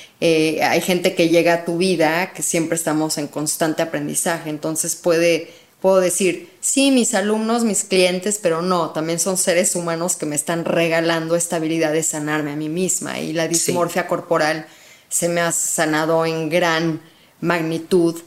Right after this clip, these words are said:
Speaker 1: eh, por estas sesiones y por entender mucho mejor este proceso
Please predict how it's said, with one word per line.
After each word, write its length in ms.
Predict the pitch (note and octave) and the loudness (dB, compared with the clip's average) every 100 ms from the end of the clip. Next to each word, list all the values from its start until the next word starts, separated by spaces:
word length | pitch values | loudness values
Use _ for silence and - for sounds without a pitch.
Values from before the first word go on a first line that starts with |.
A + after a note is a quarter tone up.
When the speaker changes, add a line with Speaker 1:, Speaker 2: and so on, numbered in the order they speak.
| _ | _
Speaker 1:
eh, 180 | E3+ E3 D#3+ | 0 2 2
por 160 | E3 | 0
estas 260 | E3+ - F#3 | 0 0 -2
sesiones 760 | - D#3+ - F3 E3+ F3 E3+ - | -2 -2 -2 -2 0 -2 -2 -4
y 20 | |
por 240 | - D#3+ | -6 -4
entender 480 | E3 D#3+ D#3+ E3 E3 | -4 -4 -4 -2 -2
mucho 260 | E3+ E3+ D#3 | -4 -6 -8
mejor 380 | D3+ - E3+ | -8 -4 -2
este 240 | E3 - E3 | -2 -4 -6
proceso 920 | - D#3+ D#3 - E3+ - - D#3+ D#3 | -4 -4 -2 -2 -2 -2 -2 -4 -6